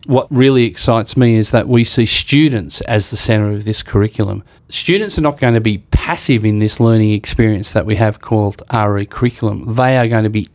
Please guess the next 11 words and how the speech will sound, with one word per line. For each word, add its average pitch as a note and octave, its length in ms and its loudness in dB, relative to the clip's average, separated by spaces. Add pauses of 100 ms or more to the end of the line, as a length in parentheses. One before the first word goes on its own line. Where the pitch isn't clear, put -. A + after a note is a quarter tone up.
integral A2 580 0 (380)
to - 100 -4
the A2 100 2
whole G#2+ 400 2
learning G#2+ 300 2
experience. G#2 880 -2 (420)
They C3+ 140 2
really B2+ 340 2
are A2+ 200 2
the A2 80 -2
centre. G#2+ 600 -2